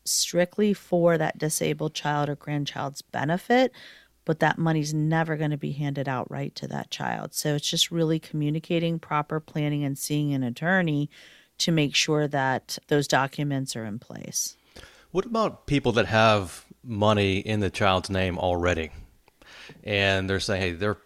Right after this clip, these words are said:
Speaker 2: they're probably gonna be eligible for benefits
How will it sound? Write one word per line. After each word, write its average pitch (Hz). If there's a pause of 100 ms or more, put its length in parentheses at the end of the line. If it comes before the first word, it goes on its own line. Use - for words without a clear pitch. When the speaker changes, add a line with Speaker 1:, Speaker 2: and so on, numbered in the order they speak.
(120)
Speaker 2:
they're 98 (160)
probably 120
gonna 98
be 95
eligible 95
for 90
benefits 90